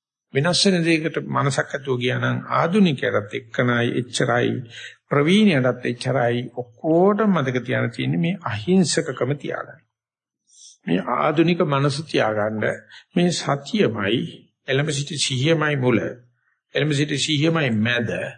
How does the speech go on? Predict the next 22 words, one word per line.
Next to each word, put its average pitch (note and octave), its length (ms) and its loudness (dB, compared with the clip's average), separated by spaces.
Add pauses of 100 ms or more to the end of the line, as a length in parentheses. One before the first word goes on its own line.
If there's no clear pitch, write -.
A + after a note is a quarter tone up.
(220)
එළඹ C3 280 0
සිටි B2+ 240 -2
සිහියමයි A2+ 460 -2
අග. G#2 240 -4 (880)
ඒක D3+ 100 2
තව B2+ 180 0
පොඩ්ඩක් C3 680 -2 (880)
සකස් D#3+ 320 -2
කරලා D3 240 2
කියන්න B2+ 320 -2
පුළුවන්. A2+ 380 -2 (340)
ඉඳගෙන D#3+ 380 0
ඉන්නකොට D#3+ 340 0
ඉඳගෙන C3+ 320 -2
ඉන්න D3 140 -6
බව D3+ 260 -2
දන්නවනම් C3+ 560 0
ඕක D3+ 160 0
තමයි C#3+ 240 -6
සතිපට්ඨාන C3+ 600 -4
භාවනාවේ C3+ 380 -2
ආරම්භය. - 420 -8